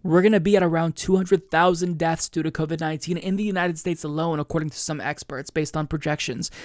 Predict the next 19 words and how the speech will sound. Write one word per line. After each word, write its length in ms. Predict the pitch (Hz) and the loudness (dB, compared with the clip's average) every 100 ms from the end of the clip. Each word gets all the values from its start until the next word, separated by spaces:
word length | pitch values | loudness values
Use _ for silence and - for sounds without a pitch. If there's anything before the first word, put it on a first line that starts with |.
| - - - _ | -20 -20 -20 _
And 280 | 175 180 170 - | -4 -4 -4 -6
that 260 | 151 175 202 | 2 4 4
is 140 | 180 | 2
so 380 | - - 180 196 | 2 2 2 2
heartbreaking 680 | - 170 165 160 147 160 151 | 4 0 0 -6 -8 -8 -8
to 120 | - | -6
consider. 560 | 151 135 151 135 101 160 _ _ _ _ _ _ - | -4 -2 -4 -4 -6 -12 _ _ _ _ _ _ -4
Two 300 | - 196 208 | 0 2 2
hundred 320 | 208 202 208 | 2 2 0
thousand 580 | - 180 185 180 185 180 | 0 0 0 -2 -6 -6
people 340 | 175 170 165 | -4 -4 -4
in 80 | 165 | -4
America 600 | 165 160 165 165 143 156 _ _ - | -4 -2 -4 -4 -6 -8 _ _ -2
alone 420 | 170 156 175 170 | 0 2 0 0
died, 220 | 147 151 | -2 0
but 140 | 165 | -4
not 180 | 170 196 | -4 -6
to 80 | - | -4
mention 440 | 170 190 - 170 | -4 -4 -6 -8